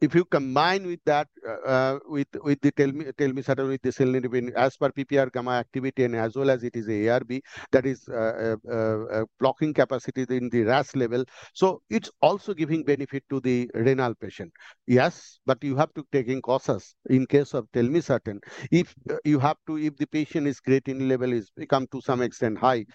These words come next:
supposed to be one point eight or one point nine, you have to check the creatinine level each three months, maybe each month. And sometimes if the patient is C K D, you choose the drug is very good choose,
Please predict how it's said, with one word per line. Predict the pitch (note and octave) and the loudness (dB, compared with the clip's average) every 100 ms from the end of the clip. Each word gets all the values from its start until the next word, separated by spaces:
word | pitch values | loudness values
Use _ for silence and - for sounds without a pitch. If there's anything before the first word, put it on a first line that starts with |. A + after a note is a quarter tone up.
| - - | -20 -2
supposed | C#3+ E3 D#3 D#3 | -2 -2 -6 -4
to | |
be | C3+ C3+ - - - | 0 0 -2 -16 0
one | A#2+ C3 - | 2 2 0
point | C3 C3 B2 | 0 2 2
eight | C3 C3 | 2 0
or | C3 A2+ | -2 -2
one | A#2 B2 | -2 -4
point | - A#2 | -2 -2
nine, | A2 B2 C3 A#2 | 2 2 2 -4
you | A#2 | -6
have | B2+ - | -4 -4
to | C3+ | -6
check | - D#3+ - _ | 0 0 0 _
the | B2+ B2+ B2 - B2+ | 0 2 2 -2 0
creatinine | C3+ C3+ C3 B2 | 0 0 -2 0
level | A#2+ A#2 A2 - - - | 0 0 -4 -6 -20 -4
each | F3+ F#3 - - | -2 -2 -4 -4
three | - C#3+ | 2 2
months, | C3 B2+ B2+ - - | 4 0 -2 -10 -6
maybe | A#2+ C#3+ D3+ E3 D#3 | 0 2 2 0 0
each | C3+ - - | -4 -4 -4
month. | A#2+ A#2 B2 - - G3 D3 | 0 0 -2 -14 -10 -4 2
And | D3+ D3 | 2 2
sometimes | F3 E3 F3+ E3+ E3 D#3 | -2 0 -2 -2 -2 -8
if | |
the | D3 | -8
patient | D3 E3 - D3 | -4 -4 -2 -2
is | B2+ - | -2 -4
C | D3 | -2
K | E3 D#3 | 2 2
D, | D3+ | 0
you | C#3+ C3+ | -6 -8
choose | - F3 D3 | -6 -6 -2
the | D3+ | -2
drug | A#2+ B2+ C3+ B2+ | 2 2 2 -2
is | G2+ | -10
very | G2+ C3+ D#3+ | -4 -2 -2
good | D#3 - | -4 -6
choose, | D#3 C#3+ | -6 -6